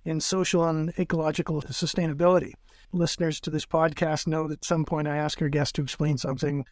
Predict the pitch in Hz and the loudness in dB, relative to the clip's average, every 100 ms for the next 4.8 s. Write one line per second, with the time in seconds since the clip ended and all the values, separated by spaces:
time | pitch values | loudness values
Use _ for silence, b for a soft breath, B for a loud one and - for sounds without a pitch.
0 | b 160 165 180 185 160 156 143 160 156 | b 2 4 6 4 4 2 4 4 4
1 | - - 151 151 147 156 151 147 147 - | 0 -6 -2 0 2 2 4 4 2 2
2 | 156 151 - - - _ - 156 147 123 | 0 -2 -6 -18 -20 _ -2 2 2 2
3 | 160 156 143 160 156 151 147 143 143 131 | 2 2 2 0 -2 -2 -2 -2 -2 -2
4 | 123 - 139 139 - - 175 | -4 -4 -4 -4 -4 0 2